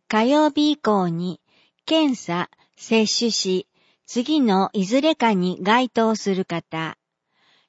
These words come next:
一、妊娠を予定または希望する女性や夫、同居の方。二、妊娠中の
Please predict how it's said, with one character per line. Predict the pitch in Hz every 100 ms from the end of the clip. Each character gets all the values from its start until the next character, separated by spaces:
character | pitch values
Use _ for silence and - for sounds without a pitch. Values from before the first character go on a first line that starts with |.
| _
一、 | 208 - - 240 - _ _ _ _ _ -
妊 | 240 320
娠 | 320 - 294 277 247 220
を | 220 -
予 | 196 202
定 | - 220 220 214 - _
ま | 190 208
た | 233 285
は | 220 185 - _ -
希 | 208 220
望 | 277 285
す | - 240
る | 226 202
女 | 196
性 | 180 233 233 226
や | 202 196 -
夫、 | 175 175 _ - 175 170 - _ _ _ _ _ -
同 | 226 262
居 | - 240
の | 220 214
方。 | 180 170 175 170 147 _ _ _ _ _ _ _ _
二、 | 196 226 233 - _ _ _ _ _ _
妊 | 214 277 311
娠 | 294 311 311 294
中 | - 269 254
の | 240 214 226